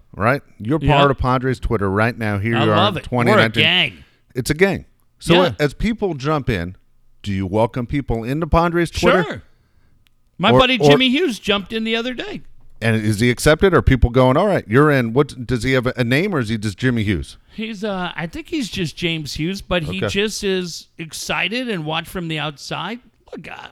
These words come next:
Speaker 2: my opinion is
Speaker 1: My thing is, uh,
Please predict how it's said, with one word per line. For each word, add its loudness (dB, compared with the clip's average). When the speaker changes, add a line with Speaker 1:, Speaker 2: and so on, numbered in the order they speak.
Speaker 2:
my -6
opinion -2
is -2
Speaker 1:
My 0
thing -2
is, -2
uh, -14